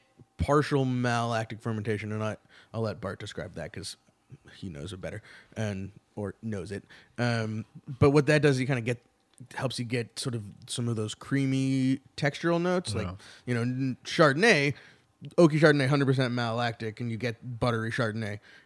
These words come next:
Speaker 1: Um, but you kinda do a little bit, and you have m-, Rhone whites, you get some acidity, you get some crispness, you get a little bit of that texture, and you get, you know, really nice balanced wines.
Speaker 2: And you guys co-ferment this all together?
Speaker 1: Yeah.
Speaker 2: So it's all picked at the same time, basically, and
Speaker 1: Yeah.
Speaker 2: pressed, and,
Speaker 1: Yeah.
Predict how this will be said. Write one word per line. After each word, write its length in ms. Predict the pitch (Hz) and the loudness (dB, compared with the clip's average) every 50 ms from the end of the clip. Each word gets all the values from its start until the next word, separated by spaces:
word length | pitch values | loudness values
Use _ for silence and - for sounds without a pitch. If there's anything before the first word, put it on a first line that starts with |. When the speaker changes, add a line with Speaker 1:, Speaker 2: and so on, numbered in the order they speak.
| _ - | _ -6
Speaker 1:
Um, 360 | 113 120 110 107 104 107 110 - _ _ - - | -4 -4 -4 -4 -6 -8 -10 -12 _ _ -12 -8
but 80 | - 120 | -4 -4
you 60 | 127 | -2
kinda 180 | 120 165 160 156 | 0 2 2 0
do 280 | 147 135 123 165 170 160 | 0 0 2 4 4 4
a 40 | 143 | 4
little 300 | 131 143 185 196 185 180 | 4 4 4 6 6 6
bit, 260 | 160 165 160 160 - - | 4 2 0 0 0 -2
and 180 | 143 139 139 135 | -4 -4 -2 -2
you 60 | 135 | -2
have 240 | 139 151 151 151 147 139 - _ - 156 | -2 0 0 -2 -2 -4 -10 _ -10 -6
m-, 480 | 156 147 147 135 - 123 117 104 113 - _ _ - - 127 120 - | -4 -4 -4 -4 -6 -14 -16 -16 -18 -20 _ _ -16 -14 -14 -10 -4
Rhone 340 | 127 135 139 139 135 135 135 | -2 0 2 2 0 0 0
whites, 240 | 135 135 135 - - | -2 -2 -2 -4 -8
you 60 | 107 | -8
get 200 | 104 131 135 - | -6 -6 -6 -4
some 180 | - 151 143 139 | -2 -2 0 0
acidity, 400 | 135 - - 139 131 131 127 127 | -2 0 0 0 0 0 0 -2
you 140 | 123 120 | -2 -4
get 160 | 117 120 123 - | -4 -4 -4 -4
some 180 | - 131 123 | -4 -6 -4
crispness, 500 | 113 - 135 127 120 - 131 123 120 - | -4 -2 -2 -2 -2 -2 -4 -4 -6 -6
you 80 | - 107 | -8 -6
get 140 | 110 120 113 | -6 -4 -4
a 40 | |
little 200 | 110 120 127 127 | -4 -4 -4 -4
bit 140 | 120 127 123 120 | -2 -2 -2 -2
of 80 | 117 | -2
that 180 | 113 113 107 - | -2 -4 -6 -6
texture, 520 | - 131 117 110 - - 113 107 107 107 - - - - - _ - | -4 -4 -4 -4 -4 -8 -6 -6 -6 -8 -10 -16 -20 -20 -20 _ -16
and 100 | - 104 | -12 -10
you 60 | 107 104 | -8 -6
get, 200 | 110 113 110 - | -6 -6 -6 -6
you 80 | 123 104 | -8 -6
know, 80 | 101 | -6
really 200 | 107 104 101 101 | -6 -6 -6 -6
nice 180 | 98 104 110 - | -8 -10 -12 -12
balanced 340 | - - 101 101 98 - - | -10 -8 -8 -8 -8 -10 -12
wines. 300 | 90 90 107 110 - - _ _ _ - - | -12 -12 -12 -14 -18 -20 _ _ _ -2 2
Speaker 2:
And 80 | 127 | 4
you 80 | 131 135 | 6 6
guys 160 | 131 131 117 - | 8 6 4 4
co-ferment 520 | - 127 120 113 - 120 113 104 107 104 | 4 4 4 4 4 2 2 2 2 2
this 160 | 113 107 104 | 0 0 2
all 140 | 110 101 104 | 2 0 0
together? 360 | 104 107 101 92 95 104 107 - | 0 0 0 0 0 0 -2 -4
Speaker 1:
Yeah. 100 | - 110 | -8 -4
Speaker 2:
So 100 | - 131 | 0 0
it's 100 | 113 95 - | 2 4 4
all 100 | 110 104 | 2 2
picked 300 | - - 113 104 - 117 | 2 0 -2 -2 0 -2
at 60 | 98 | -4
the 60 | 95 98 | -4 -2
same 260 | - 117 104 98 92 | -2 0 0 0 0
time, 320 | - 104 98 98 101 95 | 0 0 0 0 -2 -2
basically, 500 | 92 101 98 - - 95 - 104 95 95 95 | 0 -2 -2 -2 -4 -6 -4 -4 -2 -2 -2
and 120 | 90 113 | -2 -2
Speaker 1:
Yeah. 60 | 104 | -2
Speaker 2:
pressed, 300 | 101 95 90 87 - - 95 | -2 -2 -2 -2 -4 -6 -8
and, 240 | 90 85 85 90 | -8 -8 -8 -8
Speaker 1:
Yeah. 60 | 104 | -10